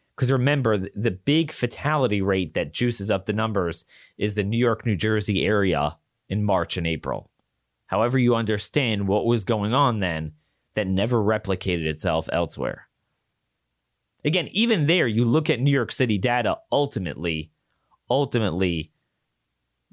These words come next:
like, ninety-eight percent of the people who died had at least one comorbidity, like, eighty-eight or ninety percent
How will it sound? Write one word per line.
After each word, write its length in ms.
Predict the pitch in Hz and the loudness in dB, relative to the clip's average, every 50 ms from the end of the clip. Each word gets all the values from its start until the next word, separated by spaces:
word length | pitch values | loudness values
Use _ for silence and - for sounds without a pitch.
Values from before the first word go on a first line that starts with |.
| _ _ _ _ _ _ _ _ - | _ _ _ _ _ _ _ _ -4
like, 260 | 101 95 90 - - _ - | -2 -2 -2 -4 -8 _ -6
ninety-eight 580 | 104 113 107 117 127 127 127 123 117 117 113 | -4 -2 0 0 0 0 2 2 2 0 0
percent 380 | - 113 110 104 - 117 110 107 | 0 -2 -2 0 0 0 0 0
of 240 | 101 95 90 90 - | -2 -2 -4 -4 -6
the 80 | 92 | -4
people 320 | 92 117 117 104 92 101 101 | -2 0 0 2 2 2 0
who 60 | 98 | 2
died 420 | 104 113 117 110 104 98 95 90 | 2 2 2 2 2 2 0 0
had 360 | 78 - 107 101 95 92 85 - - - - | -2 -2 -2 -2 -2 -2 -4 -6 -10 -8 -4
at 140 | 98 104 101 | -4 -2 0
least 200 | 107 98 - 101 | -2 -2 -2 -2
one 220 | 107 113 120 117 | -2 -2 -2 -2
comorbidity, 720 | 107 120 120 117 110 104 98 92 110 101 98 101 104 104 101 | -2 -2 -2 0 0 0 0 0 -2 -2 -2 -2 -2 0 0
like, 240 | 90 80 78 - - | -2 -2 -4 -6 -4
eighty-eight 460 | - 110 107 107 104 101 107 113 107 | -4 -2 0 0 0 0 0 0 0
or 80 | 92 95 | 0 -2
ninety 340 | 98 101 117 123 117 110 | -2 -2 -2 -2 -2 -2
percent 440 | 95 113 110 104 - 104 101 95 90 | -2 -2 -2 0 0 -2 -2 -4 -6